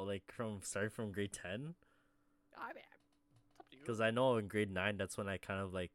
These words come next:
Speaker 1: started talking to, like, other people, and I would make new friends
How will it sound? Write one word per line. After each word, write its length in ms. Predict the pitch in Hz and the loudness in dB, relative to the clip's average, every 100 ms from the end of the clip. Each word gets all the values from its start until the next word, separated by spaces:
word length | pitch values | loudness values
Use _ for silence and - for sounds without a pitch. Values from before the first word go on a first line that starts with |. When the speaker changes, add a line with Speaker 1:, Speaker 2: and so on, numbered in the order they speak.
| _ | _
Speaker 1:
started 300 | - 98 92 | -6 -4 -4
talking 320 | - 92 104 - | -6 -8 -8 -8
to, 100 | 95 | -8
like, 140 | 87 82 | -8 -6
other 200 | 90 90 | -4 -6
people, 500 | - 104 - 113 113 | -6 -8 -4 -2 -2
and 140 | 98 | -4
I 80 | 90 | -4
would 100 | 90 - _ _ _ - 180 _ | -6 -8 _ _ _ -20 -20 _
make 280 | 101 92 - | -8 -8 -6
new 160 | 95 101 | -6 -4
friends 500 | 117 123 147 - | -2 -2 -4 -10